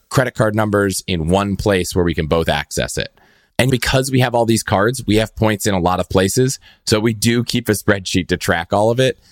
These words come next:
That includes where they are, whose they are, when they expire. And while nobody asked this, I will point out that miles do expire with some programs. And if you want to make sure they don't expire, there's a few things you can do to keep them around.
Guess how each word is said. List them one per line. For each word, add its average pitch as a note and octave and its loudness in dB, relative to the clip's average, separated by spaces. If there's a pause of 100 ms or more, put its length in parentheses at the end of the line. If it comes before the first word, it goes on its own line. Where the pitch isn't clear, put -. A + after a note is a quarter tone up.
That G#2 0
includes G#2+ 2
where G2+ 2
they G#2+ 0
are, G2+ 2
whose B2+ 2
they G#2+ 2
are, F#2+ 2
when G2+ 2
they G#2 2
expire. F2 0 (360)
And G2+ 0
while G2+ 4
nobody B2+ 2
asked F#2+ -6
this, E2+ 0
I F2+ -2
will G#2+ 4
point G#2+ 0
out E2 -4
that F2 0 (320)
miles A2 0
do G2+ 2
expire E2+ -2
with C#2+ -2
some C#2+ -4
programs. C2 -4 (100)
And E2 -2 (220)
if F#2 -2
you G2+ 2
want G2+ 2
to B2+ -2
make A#2 -2
sure A2+ 0
they G2+ 2
don't F#2 -2
expire, D2 -2 (140)
there's F#2 0
a G2+ -2
few A2+ 0
things G2+ -2
you F#2 0
can F2+ -2
do F2 2
to D#2+ -2
keep - -4
them E2+ 0
around. C2+ -4